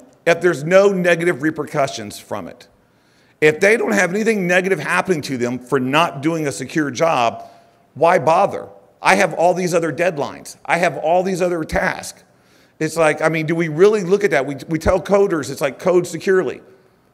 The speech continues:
You know, security loves to talk about the coders, right? Oh my gosh, developers, it's like they, they don't even know how to code securely. They don't know how to,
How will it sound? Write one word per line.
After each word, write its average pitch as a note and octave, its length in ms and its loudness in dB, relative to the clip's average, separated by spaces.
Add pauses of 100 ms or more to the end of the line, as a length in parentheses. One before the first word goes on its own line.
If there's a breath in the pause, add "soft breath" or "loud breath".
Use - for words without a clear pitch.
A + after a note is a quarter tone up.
(240)
You D3 100 -4
know, D#3+ 320 -4 (140)
security A#3+ 480 -2
loves F#3 560 2
to D#3+ 80 -6
talk F3+ 260 2
about D#3+ 220 0
the C#3+ 80 -6
coders, D#3+ 440 0
right? B2+ 460 -2 (220)
Oh D#3 160 -2
my A2+ 140 -6
gosh, B2 420 -6
developers, A#2+ 520 -6
it's A#2+ 80 -14
like A#2+ 120 -12
they, A#2+ 80 -8 (240)
they C3 100 -10
don't C3+ 180 -4
even D#3 180 -6
know C#3 140 -2
how C3+ 120 -4
to B2 160 -6
code C3+ 280 -4
securely. C3 380 -6
They B2+ 100 -2
don't C3 100 -6
know C3+ 40 -6
how C#3 60 -8
to, B2 120 -6